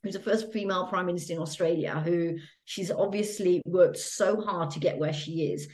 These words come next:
She's obviously been in an industry, in the political landscape, um, here, here in Australia, where she's, she's obviously experienced sexism probably on a, on a daily basis. And actually in this speech that she gave,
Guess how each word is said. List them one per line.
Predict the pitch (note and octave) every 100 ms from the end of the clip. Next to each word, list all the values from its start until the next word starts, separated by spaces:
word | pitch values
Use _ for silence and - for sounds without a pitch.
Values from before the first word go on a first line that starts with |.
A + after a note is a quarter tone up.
| -
She's | - F3+
obviously | F3 F3 - E3 E3
been | D3+ G#3+
in | G3+
an | F#3
industry, | F3+ F#3+ E3+ D#3 - C#3+
in | D3
the | D#3
political | - F#3 G3+ - - D#3+
landscape, | D#3+ D#3+ D3+ - - B2+ - - - _
um, | - D#3+ D3+
here, | D3 F#3+ E3 D3 - - -
here | G3 F#3
in |
Australia, | E3+ D3+ - D#3+ D#3 A2
where | G#2 D#3 D#3+ D3+
she's, | - E3 D3 D#3
she's | D#3+ D#3
obviously | F#3+ G3 G3 D#3
experienced | - - - E3 D#3+ A2 - - - -
sexism | - - - E3 D#3 D#3+
probably | B3 A3+ G3
on | E3+
a, | -
on | E3+
a | F#3+
daily | F3+ D#3 D3+
basis. | F3 G3+ - - D3 - - - -
And | E3 E3 E3+
actually | - - - F3
in | G#3 G3
this | D#3+ -
speech | - F#3+ D#3+ D#3+
that | -
she | - D#3
gave, | E3+ D3 A2+ D3